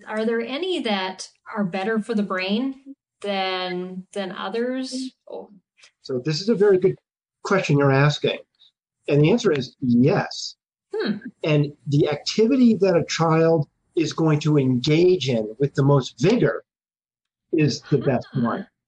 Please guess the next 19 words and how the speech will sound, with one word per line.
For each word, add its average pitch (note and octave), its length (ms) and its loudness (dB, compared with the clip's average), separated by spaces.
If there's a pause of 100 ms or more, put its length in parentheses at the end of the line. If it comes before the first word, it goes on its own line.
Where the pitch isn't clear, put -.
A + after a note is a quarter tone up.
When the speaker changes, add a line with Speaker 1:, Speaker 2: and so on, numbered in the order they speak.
(140)
Speaker 2:
So D3 480 0
it D#3+ 200 0
might D3 560 2
be A2 400 2 (460)
that C3 540 0 (180)
a C3+ 100 -2
child D3 520 0 (160)
loves D3 800 0 (520)
shooting D3 560 0
free E3 240 0
throws C#3+ 360 4
in B2+ 120 4
basketball, C3 720 -2 (280)
and C#3+ 140 0
they're C3+ 120 4
Speaker 1:
Mm-hmm. C#3 160 4
Speaker 2:
really G#3+ 240 2
gonna F3+ 180 4
focus - 720 0